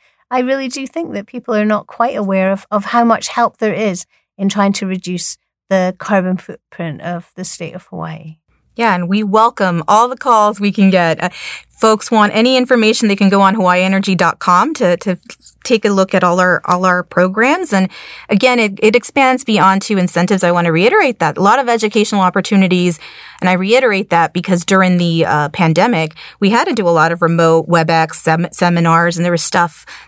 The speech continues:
Speaker 2: that people could really take advantage from an educational perspective. Uh, we do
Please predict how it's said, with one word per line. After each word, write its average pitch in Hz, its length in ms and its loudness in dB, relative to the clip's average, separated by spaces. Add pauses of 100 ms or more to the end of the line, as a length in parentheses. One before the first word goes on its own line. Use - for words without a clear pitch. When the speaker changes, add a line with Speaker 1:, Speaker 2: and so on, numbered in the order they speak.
Speaker 2:
that - 160 -2
people 202 220 0
could 175 160 -2
really 175 200 2
take 160 180 -2
advantage 160 480 0
from 170 140 0
an 165 80 2
educational 165 560 0
perspective. 151 640 -2 (340)
Uh, 151 220 0
we 180 80 0
do 170 480 0